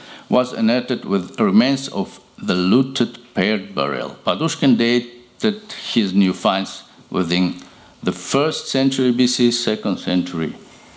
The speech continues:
A D. It's, again, I can show you. So the central, uh, coverings on the bow recorded in situ are made of antler. The length of the plates are,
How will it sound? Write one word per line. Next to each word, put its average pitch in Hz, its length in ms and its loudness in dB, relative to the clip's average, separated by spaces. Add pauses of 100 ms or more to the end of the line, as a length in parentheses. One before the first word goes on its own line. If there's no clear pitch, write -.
(420)
A 110 220 2
D. 95 280 -2 (220)
It's, - 380 -10 (240)
again, 95 420 0
I - 340 -6
can - 320 -10
show - 300 -6
you. - 160 -4 (2750)
So 196 400 4
the 123 140 -4
central, 185 680 2 (1300)
uh, 92 440 0 (120)
coverings 117 680 -4
on 80 240 -6
the 80 80 -8
bow 117 440 -2 (200)
recorded 107 580 0
in 85 140 -2
situ 135 380 -2
are 120 220 2
made 120 280 0
of 107 320 -6
antler. 67 440 -4 (440)
The 110 80 0
length 175 460 0
of 120 220 -2
the 110 80 -2
plates 143 360 -2
are, 101 440 2